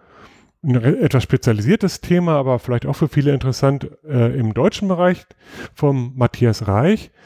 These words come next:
Das Thema automatisierte Webinare mit WordPress und Mautic.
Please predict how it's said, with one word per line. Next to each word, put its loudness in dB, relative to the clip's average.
Das 2
Thema 0
automatisierte 0
Webinare 0
mit -4
WordPress 0
und -4
Mautic. -2